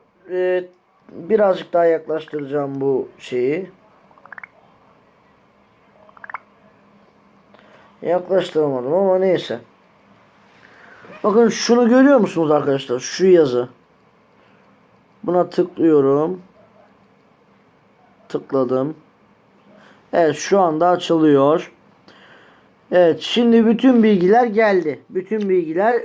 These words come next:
önüme geldi. Burada sınava giriş belgesi dökü-, dökümleri falan filan. Aynı zamanda bu arada, e, hem benim girdiğim sınavın hem de, e, bu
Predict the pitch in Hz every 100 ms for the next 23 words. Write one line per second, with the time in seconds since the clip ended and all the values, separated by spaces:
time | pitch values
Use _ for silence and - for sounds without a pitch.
0 | - 220 196 185 185 156 202 208 190 175
1 | 185 233 240 _ _ _ _ _ _ _
2 | _ _ _ _ - - 208 202 185 190
3 | 196 - - 196 196 196 185 185 185 151
4 | 180 170 180 165 165 165 - 175 - 180
5 | 170 165 165 170 185 165 165 156 151 180
6 | 175 151 156 156 165 196 - _ _ _
7 | _ _ _ _ _ _ _ _ - 165
8 | 190 185 143 165 156 147 170 185 - _
9 | _ _ _ _ - 170 185 170 175 190
10 | 170 170 165 165 160 147 185 202 175 -
11 | - 143 165 190 202 170 180 151 170 156
12 | - 165 160 175 180 170 165 160 165 156
13 | - 156 147 147 139 - - - - -
14 | - - _ - 147 165 185 185 147